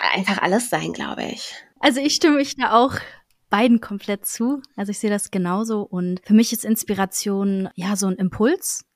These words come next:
Speaker 2: der irgendwie aufkommt. Und Johanna hat das so schön beschrieben mit so, wie so ein Rausch. Und das ist so, so fühlt sich das dann wirklich an, so,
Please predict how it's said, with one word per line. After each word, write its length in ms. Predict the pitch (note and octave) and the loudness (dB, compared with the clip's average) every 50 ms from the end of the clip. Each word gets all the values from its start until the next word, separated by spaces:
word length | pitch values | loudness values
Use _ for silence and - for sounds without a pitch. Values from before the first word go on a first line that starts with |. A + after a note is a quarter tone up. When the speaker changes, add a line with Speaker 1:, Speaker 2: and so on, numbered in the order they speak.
| _ _ _ _ _ - | _ _ _ _ _ -4
Speaker 2:
der 280 | A3+ A3+ A#3 A3+ A#3 G#3 | 0 0 2 2 0 0
irgendwie 540 | A3+ A#3 A#3+ G#3+ A3+ A#3 A#3 A#3 A#3+ A#3 - _ _ _ _ _ _ _ _ - | 2 0 0 0 0 -2 -2 -2 -4 -4 -8 _ _ _ _ _ _ _ _ -2
aufkommt. 440 | - - - - D4+ E4+ G4+ - - - | 0 0 4 4 4 4 2 0 -4 -2
Und 180 | G3+ G3+ G3+ G#3 | 0 2 2 4
Johanna 320 | G#3+ G3 G#3+ A#3 B3 A3+ | 4 4 4 6 6 4
hat 120 | G#3+ G#3 | 4 2
das 120 | G#3 - - | 0 -2 -2
so 60 | G3+ | -4
schön 240 | - - G3+ F#3+ F#3+ | -4 -2 -2 -2 -2
beschrieben 440 | F#3+ - - - G#3+ G#3+ G3+ G#3 G3 | -2 -4 -4 -2 0 2 2 2 2
mit 180 | F#3+ F#3 - | 2 0 -2
so, 180 | - F#3 F3+ E3+ | -4 -4 -4 -2
wie 80 | F#3 | -4
so 100 | F3 F#3 | -2 -2
ein 60 | F3+ E3 | -2 -2
Rausch. 480 | D3+ C3+ E3 E3+ G#3 G#3+ G3+ - - | -4 -2 -2 0 0 0 -2 -4 -6
Und 40 | F3 | -6
das 160 | F3 - - | -6 -6 -8
ist 160 | F3 - - | -8 -8 -6
so, 260 | - F#3 F3+ F3 F#3 - _ _ _ | -6 -6 -6 -6 -6 -8 _ _ _
so 200 | - A3 G3+ A3+ | -2 4 4 4
fühlt 200 | A3 - C#4 - | 6 6 6 6
sich 120 | - A3+ - | 4 2 2
das 140 | B3 - | 2 4
dann 180 | - A3+ G#3+ F#3 | 4 4 4 6
wirklich 380 | G#3+ A#3+ A#3 - A#3 F#3+ G#3 - | 4 4 2 2 0 -2 0 0
an, 320 | F3+ F#3+ A3+ C4+ C#4+ - - | 0 2 2 2 2 0 -8
so, 300 | - - F#3 F#3 F#3 | -10 -6 -6 -4 -6